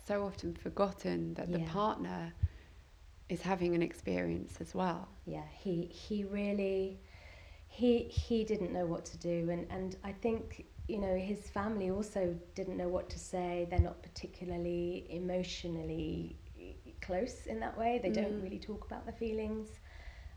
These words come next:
Speaker 2: Um, I think people were very much of the, "Oh, well, he's alive, so,
Speaker 1: Yeah.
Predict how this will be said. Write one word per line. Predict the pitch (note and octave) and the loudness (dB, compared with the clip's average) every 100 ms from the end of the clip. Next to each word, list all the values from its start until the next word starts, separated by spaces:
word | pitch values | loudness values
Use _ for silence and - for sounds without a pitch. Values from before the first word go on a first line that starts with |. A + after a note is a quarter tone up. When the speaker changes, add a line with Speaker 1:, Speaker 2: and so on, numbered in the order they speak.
| - | -6
Speaker 2:
Um, | G3+ G3 F#3+ F#3+ F#3+ F#3+ F#3+ G3+ - - | -4 -2 -2 -4 -4 -4 -6 -8 -10 -10
I | G#3 | -8
think | - G#3+ - | 0 0 0
people | G#3+ G#3 G3+ | -6 -4 -2
were | G3 | -2
very | F#3 G3+ | 0 0
much | G#3+ G3 - | 2 0 -2
of | F#3 | -8
the, | - G3 F#3+ F#3+ | -2 0 2 2
"Oh, | G#3 | 0
well, | G3 G3 | 2 2
he's | F#3 A3 G3+ | 2 0 0
alive, | G3 G#3+ F3 F#3 F3+ | 2 2 4 2 2
so, | - | 8
Speaker 1:
Yeah. | F3+ F#3+ | 8 8